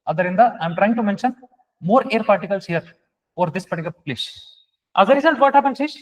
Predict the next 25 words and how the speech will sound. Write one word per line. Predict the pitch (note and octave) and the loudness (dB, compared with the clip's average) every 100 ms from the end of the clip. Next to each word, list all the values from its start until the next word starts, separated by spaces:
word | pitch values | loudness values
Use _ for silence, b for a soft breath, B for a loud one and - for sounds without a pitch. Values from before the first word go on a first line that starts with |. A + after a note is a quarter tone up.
| _ _ _ _ | _ _ _ _
be | D#3+ | -2
very | C4 A#3 | 0 2
careful, | G#3 B3 - - | 0 -2 -8 -4
all | G3 C4+ | 0 2
these | D4 C#4 - | 0 -6 -4
air | C4 | -2
particles, | B3 A3 G3+ C#4 - _ _ _ _ - | 0 -2 -2 -4 -6 _ _ _ _ -2
they'll | G#3 G#3 | -2 0
try | A3+ | 0
to | B3 | 0
vertically | A#3 G3+ G3+ A#3+ C4 C#4 - | -2 -2 -2 -2 -2 -4 -2
pressurize | G3 F#3 B3+ C4 | 0 2 2 2
the | C#4 - - | 0 -2 -4
area | F#3 F3 - _ | -2 -2 -6 _
that | D#3+ E3+ | -8 -6
is | |
there. | B2+ A#2+ _ _ _ _ _ - | -6 -10 _ _ _ _ _ -6
As | F#3 | -2
a | |
result, | A3+ B3+ A3 | 0 0 0
by | B3+ | 0
comparing | B3+ A#3+ C#4 C#4 | 0 2 2 2
these | A3+ A#3+ | -2 -4
two | C#4 A#3 G#3+ | -4 -2 2
areas, | A3+ E3 | 2 2